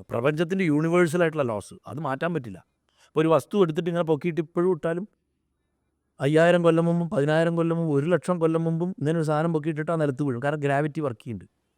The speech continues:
പ്രകൃതിയുടെ നിയമമാണ് ഗ്രാവിറ്റി, അതിന് മാറ്റം വന്നിട്ടില്ല. ഇനി ഒരു ലക്ഷം കൊല്ലം കഴിഞ്ഞാലും ഗ്രാവിറ്റി വർക്ക് ചെയ്യും. പക്ഷേ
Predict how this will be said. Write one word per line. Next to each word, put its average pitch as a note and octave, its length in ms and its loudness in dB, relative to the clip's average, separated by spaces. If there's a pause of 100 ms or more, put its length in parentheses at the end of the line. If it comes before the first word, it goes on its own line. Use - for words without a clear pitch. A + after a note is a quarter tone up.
(640)
പ്രകൃതിയുടെ D#3+ 480 0
നിയമമാണ് C#3+ 360 2
ഗ്രാവിറ്റി, G#2 440 -6
അതിന് B2+ 220 -6
മാറ്റം A#2+ 260 -4
വന്നിട്ടില്ല. G#2+ 280 -10 (360)
ഇനി C#3 160 2
ഒരു G3 220 8
ലക്ഷം F#3+ 220 -2
കൊല്ലം F#3 240 0
കഴിഞ്ഞാലും F3+ 320 0 (600)
ഗ്രാവിറ്റി C#3+ 380 2
വർക്ക് A#2+ 180 -4
ചെയ്യും. F#2+ 140 -20 (760)
പക്ഷേ C#3+ 240 0